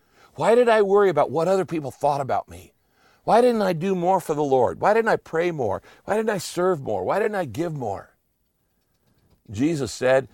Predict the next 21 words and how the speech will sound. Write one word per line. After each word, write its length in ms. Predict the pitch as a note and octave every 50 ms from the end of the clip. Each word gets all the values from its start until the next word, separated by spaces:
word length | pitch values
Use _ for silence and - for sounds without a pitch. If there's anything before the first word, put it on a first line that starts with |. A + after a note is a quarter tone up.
| _ _ -
in 100 | G2+ G#2+
the 80 | G#2
Sermon 380 | F2+ - - C3+ C3 C#3 D3 D3
on 120 | C#3+ C#3+
the 60 | C#3+ D3
Mount, 300 | D3 C#3 B2 G2 - -
Matthew 340 | F#2 G#2+ A2+ - - D3
five, 400 | C3 - - B2+ A2+ G2 F2 E2+
verse 200 | F2 F#2 - -
eleven 320 | G#2+ G#2 A2 A#2+ A#2+ B2+ C3+
and 100 | C3 -
twelve, 400 | - B2 G#2+ G#2 F#2 E2+ - _ _ _ _ _ _ _ _ _ _ _ _ _ _ _ _ _ _ _ _ _ _ _ _ _
he 140 | - - C3+
promised, 500 | - - C#3+ C3 A#2+ F#2+ E2+ - - _ _ - F#2+ - -
"Blessed 640 | - C#3 F3+ G3+ G3+ C#3+ F#2+ - - - - - - -
are 220 | B2 B2+ B2 A#2+ A#2
you 460 | A2 A#2 B2+ B2 G#2+ F#2 - - _ _ _ _ _ _ _ _ _ _ _
when 220 | - A2 A2 G#2 F#2+
people 420 | - B2+ B2+ B2+ - B2 A#2+ B2+
insult 480 | B2+ A#2+ - - A2+ G#2+ G2 - - -
you." 160 | D2 -